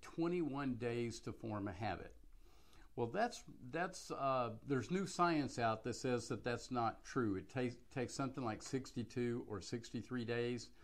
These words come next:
of consecutively doing the same thing over and over and over again before it becomes routinized, planted in the subconscious mind to where you're, you're gonna be doing it automatically.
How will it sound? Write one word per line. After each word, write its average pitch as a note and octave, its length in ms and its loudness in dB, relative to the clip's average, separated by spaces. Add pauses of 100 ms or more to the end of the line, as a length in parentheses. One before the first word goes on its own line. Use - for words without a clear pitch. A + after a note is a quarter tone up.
(360)
of G#2+ 180 -2
consecutively A#2+ 920 0
doing A2+ 360 2
the G#2+ 100 -2
same A#2 280 0
thing A2+ 260 0
over G#2+ 280 0
and A2 100 2
over A#2 180 2
and C3+ 100 0
over A#2+ 200 2
again G#2+ 380 0 (560)
before B2+ 460 2
it B2 260 -6
becomes A#2+ 560 -2 (100)
routinized, A2+ 720 0 (380)
planted C#3 600 0
in B2+ 100 2
the B2 100 0
subconscious A#2+ 800 -2
mind A2 400 0 (300)
to B2 100 -4
where A2+ 400 4
you're, A#2 360 -2
you're A#2 180 0
gonna A#2 160 2
be A#2 180 0
doing A#2+ 420 0
it A2+ 240 -2
automatically. A2 800 0